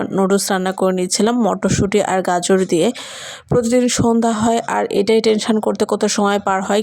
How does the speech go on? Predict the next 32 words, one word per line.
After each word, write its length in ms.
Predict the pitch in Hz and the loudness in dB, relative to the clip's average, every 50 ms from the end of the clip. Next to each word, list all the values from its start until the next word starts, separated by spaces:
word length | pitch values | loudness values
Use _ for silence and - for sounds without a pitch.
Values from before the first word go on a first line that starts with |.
| 214 - | -2 -2
কি 120 | - 214 214 | -2 0 2
রান্না 300 | 214 208 202 202 202 208 | 2 2 0 -2 -4 -4
করব 280 | 202 - 208 196 196 208 | -2 -2 -2 0 0 0
আর 180 | 202 196 202 196 196 | 0 0 -2 -4 -2
কি 120 | - 214 208 - | -2 -2 -2 -2
খাবো, 340 | - - 190 180 185 185 208 277 - - - - - - - - - | -2 -4 -2 -2 0 0 -2 -2 -4 -8 -12 -12 -14 -14 -14 -4 -2
মোটেও 300 | 220 220 208 - 233 233 233 | 0 0 2 4 4 4 4
ভালো 260 | 208 202 226 214 220 220 | 2 2 0 2 2 2
লাগে 260 | 214 208 202 208 202 | 2 2 0 0 0
না। 100 | 196 208 214 | 0 0 -2
তারপরে 420 | 208 214 196 196 202 - 208 202 | -2 -2 -2 -2 0 0 0 0
তো 100 | 202 214 202 | 2 0 -2
ঘর 220 | - - 214 196 190 | -2 -2 -2 -2 0
বাড়ি 240 | 190 202 196 196 202 | 0 0 0 0 0
totally 420 | 196 202 190 190 208 202 208 220 226 | 2 0 0 2 2 2 4 4 4
এলোমেলো, 540 | 214 202 196 196 196 196 196 185 180 180 202 254 - - - - - - - - | 4 4 2 2 0 0 0 0 0 0 0 -2 -2 -8 -14 -16 -16 -18 -18 -10
মানে 200 | _ - 226 226 226 214 - | _ -2 0 0 0 0 0
কোন 160 | - 240 240 240 233 | 0 2 2 2 2
কাজটা 340 | 233 233 226 - - 240 220 202 | 2 0 -2 0 0 0 0 2
আগে 180 | 196 202 214 214 | 2 0 0 0
করবো 220 | - 220 208 220 | 0 0 0 0
আর 80 | 214 208 | 0 0
কোন 160 | - 214 208 214 | 0 0 0 0
কাজটা 320 | 208 214 208 202 - 220 208 196 - | 0 0 -4 -2 0 0 -2 0 0
পরে 240 | 202 185 190 196 196 | 0 2 2 0 0
করব, 260 | 196 202 196 190 190 202 196 | 0 0 0 2 2 0 0
কোনোভাবেই 680 | 196 196 190 202 202 190 185 - 208 190 190 202 202 208 202 | 0 0 0 0 0 -2 -2 -2 -2 -2 0 2 2 2 2
কোনো 260 | - - 196 190 196 196 | 0 0 0 0 0 0
রকমের 400 | 190 185 185 - 196 202 196 180 | 0 -2 -2 -2 0 0 0 2
দিশা 280 | 196 196 196 - 208 208 | 0 -2 0 0 -4 -2
পাচ্ছি 440 | 208 202 185 180 - - - - 202 | -2 -2 -4 -4 -4 -6 -2 0 0
না। 120 | 175 175 | 0 0